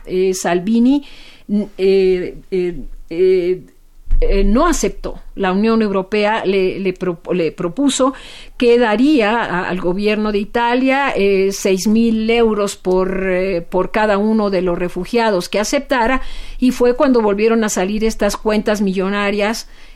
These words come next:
eh, que ya tenían ellos listas y con las cuales hicieron campaña para decir que esos seis mil e-, euros no servían para nada, porque ellos ya habían, estaban gastando de verdad miles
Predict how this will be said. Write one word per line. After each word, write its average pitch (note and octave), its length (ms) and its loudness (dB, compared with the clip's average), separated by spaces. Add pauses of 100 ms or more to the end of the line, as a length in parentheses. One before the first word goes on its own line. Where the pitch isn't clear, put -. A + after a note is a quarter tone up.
eh, F3 460 0
que F3+ 120 0
ya G#3+ 200 0
tenían G#3 340 2
ellos G3+ 360 -2
listas G#3+ 360 0
y G#3 60 -2
con F3+ 160 -2
las F3 140 -4
cuales G3 280 -2
hicieron G3+ 300 -2
campaña A#3+ 460 0
para A#3 160 0
decir G#3 260 -2
que A3 280 -2
esos G#3 360 0
seis F#3+ 180 -2
mil A3 200 0
e-, F#3 280 0
euros A#3+ 280 0
no A3+ 100 0
servían G3 360 -6
para F#3+ 260 -2
nada, A3+ 380 -2 (280)
porque G3+ 280 -2
ellos A3+ 340 0 (200)
ya G3+ 200 0
habían, G#3+ 480 0
estaban G#3 420 -2
gastando G3 680 -4
de D#3+ 140 -10
verdad F#3 300 -4
miles A3 640 2